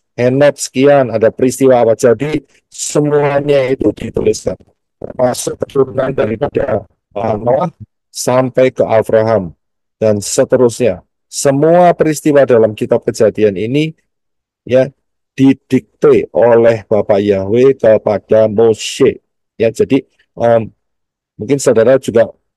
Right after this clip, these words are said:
mungkin pernah berpikir, "Bagaimana ya kok bisa dulunya ya, kok bisa sampai, em, Moshe ingat semua tentang, eh, tahun-tahun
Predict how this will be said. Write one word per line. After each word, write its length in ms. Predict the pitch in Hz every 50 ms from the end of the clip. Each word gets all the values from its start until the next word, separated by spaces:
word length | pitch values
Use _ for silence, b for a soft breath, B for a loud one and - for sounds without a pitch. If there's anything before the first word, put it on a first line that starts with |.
| _ _ _ _ _ _ _ _ _ _ _ _ _ _ _ _ _ _ _ _ _ _ _ _ _ _ _ _ -
mungkin 240 | - 113 113 127 123
pernah 160 | - - 117
berpikir, 400 | - - - - - - - 123
"Bagaimana 640 | - - - - - 101 101 110 139 190 254 262 254
ya 160 | 262 104 104
kok 160 | 101 - - -
bisa 400 | - 107 - - - - 120 - _ _ _ _ _ - - - _
dulunya 400 | - 127 113 117 120 135 143 135
ya, 200 | 123 113 110 120 - - - _ _ _ _ _ _ _ -
kok 120 | 95 90 110
bisa 320 | 117 107 - - 131 127
sampai, 560 | - 131 127 123 107 - 131 127 127 127 113 - -
em, 560 | - 107 120 117 113 113 113 110 107 95 - _ _ _ _ _ _ _ _ _ -
Moshe 400 | 131 131 131 123 - - 143 135 -
ingat 480 | - 151 151 147 151 156 160 143 - -
semua 560 | - - 147 139 139 143 139 143 143 143 143
tentang, 640 | - - 131 135 127 123 143 135 135 135 127 123 _ _ _ _ _ _ _ _ _ _ _ _ _ _ -
eh, 240 | 101 123 123 127 127
tahun-tahun 1120 | - - 131 131 131 135 135 135 127 - 123 127 131 135 139 143 143 143 143 143 143 143